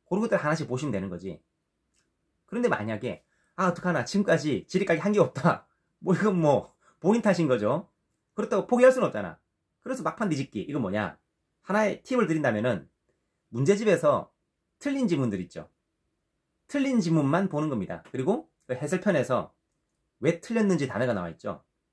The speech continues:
그런 거 하나라도 챙긴다면은 그나마 막판 뒤집기 할 가능성이 있다는 겁니다.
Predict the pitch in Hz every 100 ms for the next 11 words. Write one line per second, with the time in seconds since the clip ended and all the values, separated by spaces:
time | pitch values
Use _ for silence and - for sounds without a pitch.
0 | _ - 220 214 175 160 175 - - 185
1 | 165 117 104 113 95 - 151 147 135 107
2 | - _ _ 113 - 156 143 117 127 120
3 | 110 90 95 117 139 156 117 98 78 73
4 | 67